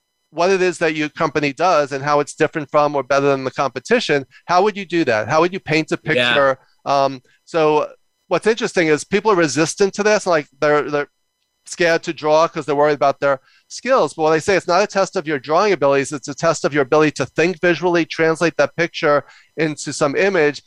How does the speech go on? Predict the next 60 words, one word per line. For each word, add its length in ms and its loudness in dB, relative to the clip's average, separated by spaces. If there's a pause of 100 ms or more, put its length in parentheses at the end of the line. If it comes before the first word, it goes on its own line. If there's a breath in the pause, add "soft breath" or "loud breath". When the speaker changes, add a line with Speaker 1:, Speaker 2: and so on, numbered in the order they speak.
(120 soft breath)
Speaker 1:
and 120 0
then 180 0
use 180 -2
that 280 0
to 120 -6
explain. 600 -2
So 160 0
when 120 0
you 80 2
ask 200 0
a 60 -10
group 200 -2
of 120 -12
kids, 320 2
"How, 140 -2 (120)
how 100 -4
many 160 2
of 80 0
you 80 0
can 140 -8
draw?" 280 2
they 120 0
all 160 2
raise 220 -2
their 140 0
hand. 320 0 (320)
You 60 2
ask 180 0
a 80 -6
group 180 -8
of 100 -2
business 300 0
professionals, 640 0
very 240 2
few 240 -4
do, 200 -14 (220)
right? 220 0 (180 loud breath)
So 140 -6
part 240 2
of 60 -4
it 80 -2
is, 40 -6
again, 260 0
eliminating 640 2
that. 120 0
If 60 -6
you 80 -4
could 100 -8
draw 120 2
a 60 2
straight 320 -2
line, 300 0
a 60 -6
square, 360 0
a 60 0
box, 380 0
a 40 -18
circle, 380 -6
a 60 -4
triangle, 500 0